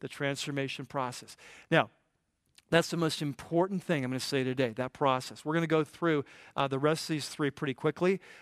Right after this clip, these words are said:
but I want you to catch the process because Paul's just giving us examples. He's giving examples. Here's what the Holy Spirit's gonna do as you follow his leading, okay?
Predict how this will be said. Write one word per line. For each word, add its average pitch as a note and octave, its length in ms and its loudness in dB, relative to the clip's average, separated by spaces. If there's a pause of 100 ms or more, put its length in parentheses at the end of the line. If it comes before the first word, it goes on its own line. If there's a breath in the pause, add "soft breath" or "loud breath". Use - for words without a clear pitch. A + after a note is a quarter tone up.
but D3+ 180 0
I D3+ 120 2
want E3+ 340 2
you G#3+ 60 0
to A3 40 2
catch - 340 -2
the D#3+ 100 0
process F#3 680 0
because D#3+ 300 -2
Paul's A3+ 300 2
just B3 160 -4
giving A3+ 240 0
us F#3+ 160 -2
examples. C#3+ 800 -4 (180)
He's F3 120 2
giving F3 220 2
examples. D3+ 640 0 (200 loud breath)
Here's F#3 160 6
what F3 80 -10
the E3+ 60 -6
Holy E3 120 4
Spirit's D3+ 240 -4
gonna C#3+ 160 -2
do D3 240 0
as B2 100 -6
you C#3+ 60 -8
follow C3 240 0
his B2+ 160 -6
leading, B2+ 240 -4 (160)
okay? D#3+ 200 2